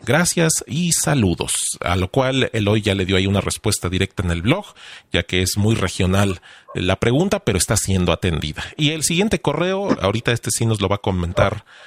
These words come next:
Eloy, nos escribe Julio y comenta lo siguiente:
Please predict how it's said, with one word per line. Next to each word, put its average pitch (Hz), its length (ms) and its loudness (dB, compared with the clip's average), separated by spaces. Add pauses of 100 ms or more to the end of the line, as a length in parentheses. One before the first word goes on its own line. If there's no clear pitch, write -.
(200)
Eloy, 139 580 -2 (160)
nos 120 200 0
escribe 214 340 0
Julio 123 720 0
y 117 440 0
comenta 151 400 2
lo 98 80 2
siguiente: 95 680 -2